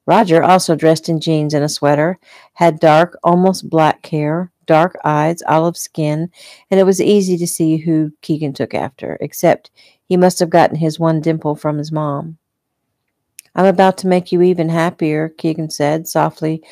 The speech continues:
drawing a deep breath. "Elizabeth was five. Elizabeth has five of the cutest little girls you've ever seen, and they are in desperate need of grandparents." Deb gasped.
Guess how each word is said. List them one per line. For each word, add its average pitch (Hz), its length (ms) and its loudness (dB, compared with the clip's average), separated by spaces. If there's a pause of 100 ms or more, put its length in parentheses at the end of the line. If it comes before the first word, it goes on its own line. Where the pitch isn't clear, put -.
(320)
drawing 160 340 2
a 151 60 0
deep 151 320 -4
breath. 156 460 -4 (800)
"Elizabeth 165 540 0
was 160 160 -6
five. 160 560 0 (380)
Elizabeth 170 580 2 (420)
has 170 220 0
five 151 640 0
of 151 140 -2
the 165 80 -6
cutest 185 460 -4
little 165 180 -4
girls 156 420 -2
you've 156 140 -4
ever 170 240 -2
seen, 139 420 -6
and 156 160 -8
they 165 220 0
are 165 240 0
in 175 200 -2
desperate 170 460 -2
need 143 480 -8 (520)
of 160 200 -10
grandparents." 143 800 -6 (880)
Deb 165 300 0
gasped. 151 640 -8